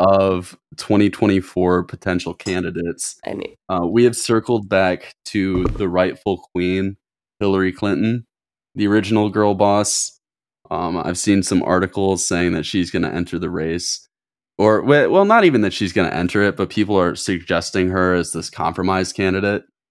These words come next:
Speaker 1: It's like, she's the most hated woman in America,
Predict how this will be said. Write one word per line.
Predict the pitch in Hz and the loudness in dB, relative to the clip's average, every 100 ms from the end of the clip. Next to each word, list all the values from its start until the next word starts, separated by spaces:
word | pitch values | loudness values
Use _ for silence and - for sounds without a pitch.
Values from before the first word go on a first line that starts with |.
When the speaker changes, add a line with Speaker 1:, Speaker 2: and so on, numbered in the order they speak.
| _ - | _ -8
Speaker 1:
It's | 101 - | -6 0
like, | 117 110 - _ _ - 95 - | 2 0 -4 _ _ -16 -14 -8
she's | 135 - 139 127 | -6 0 0 4
the | 131 | 6
most | 123 120 - | 6 2 -2
hated | 101 107 101 87 | -2 0 0 0
woman | 90 87 82 | 0 2 0
in | 76 | -4
America, | 73 67 58 - - | -6 -6 -8 -8 -10